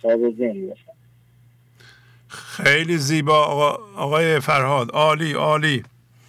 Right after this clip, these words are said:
Speaker 1: خواهش
Speaker 2: شما
Speaker 1: می‌کنم،
Speaker 2: دیگه
Speaker 1: آقای شهبازی عزیز،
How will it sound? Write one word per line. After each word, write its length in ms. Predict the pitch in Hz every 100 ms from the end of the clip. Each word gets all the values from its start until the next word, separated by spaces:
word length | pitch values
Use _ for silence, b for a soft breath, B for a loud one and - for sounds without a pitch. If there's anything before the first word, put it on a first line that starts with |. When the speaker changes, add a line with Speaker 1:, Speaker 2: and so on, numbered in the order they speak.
| b b b b
Speaker 1:
خواهش 400 | 123 120 123 131
Speaker 2:
شما 140 | 135 143
Speaker 1:
می‌کنم، 200 | 139 147
Speaker 2:
دیگه 220 | 147 135
Speaker 1:
آقای 120 | 123
شهبازی 400 | 131 127 127 123
عزیز، 440 | 127 123 123 127